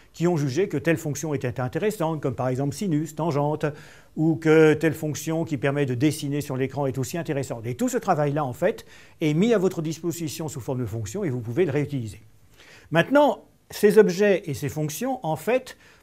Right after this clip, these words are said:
pour pouvoir les composer, vous devez respecter une certaine grammaire. C'est comme en français, vous avez des lettres qui permettent de former des mots, les mots étant, euh, comment dire, des représentations de concepts,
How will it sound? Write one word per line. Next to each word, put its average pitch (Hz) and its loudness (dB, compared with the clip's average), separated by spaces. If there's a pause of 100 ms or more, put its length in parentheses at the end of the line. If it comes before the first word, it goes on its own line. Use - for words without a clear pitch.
pour 165 0
pouvoir 185 4
les 143 4
composer, 151 -2
vous 147 -4
devez 165 4
respecter 180 -2
une 180 -4
certaine 160 -4
grammaire. 143 0 (300)
C'est 139 -4
comme 131 2
en 131 2
français, 233 2
vous 139 -2
avez 131 0
des 143 2
lettres 175 6
qui 127 -12
permettent 131 -4
de 123 -4
former 127 -6
des 156 2
mots, 269 -2 (460)
les 123 -2
mots 147 2
étant, 147 0
euh, 123 0
comment 123 -4
dire, 131 -2
des 120 0
représentations 135 -2
de 123 -4
concepts, 165 -4